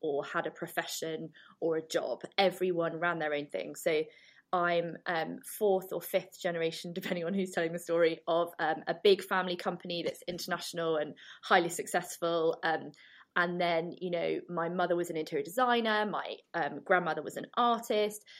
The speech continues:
everyone ran their own thing. Even the odd person who had a little bit of a sensible job would be doing something at the weekend. So that was kind of our, our lifeblood as a family unit.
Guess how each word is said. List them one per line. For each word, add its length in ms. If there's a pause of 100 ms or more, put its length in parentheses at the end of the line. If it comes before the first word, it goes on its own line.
(140)
everyone 760
ran 220
their 120
own 160
thing. 300
Even 320
the 100
odd 240
person 420
who 220
had 240
a 140
little 320
bit 100
of 100
a 40
sensible 400
job 280
would 160
be 120
doing 240
something 340
at 80
the 60
weekend. 380
So 280 (460)
that 180
was 140
kind 260
of 100 (140)
our, 500
our 160
lifeblood 720
as 80
a 60
family 380
unit. 420